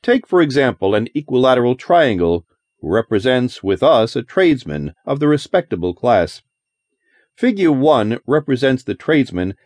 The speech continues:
as you would see him while you were bending over him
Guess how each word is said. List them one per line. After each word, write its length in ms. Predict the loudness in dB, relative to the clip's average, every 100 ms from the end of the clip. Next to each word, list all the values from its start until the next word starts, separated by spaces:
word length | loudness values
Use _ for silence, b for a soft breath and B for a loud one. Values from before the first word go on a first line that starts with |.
| _ -2
as 220 | -2 0
you 100 | 0
would 160 | -2 -2
see 220 | -2 0
him 200 | 2 0 -4
while 380 | -2 2 2 2
you 120 | 0
were 100 | 0
bending 480 | 0 -2 0 0 0
over 240 | -2 0 -2
him 300 | -2 -6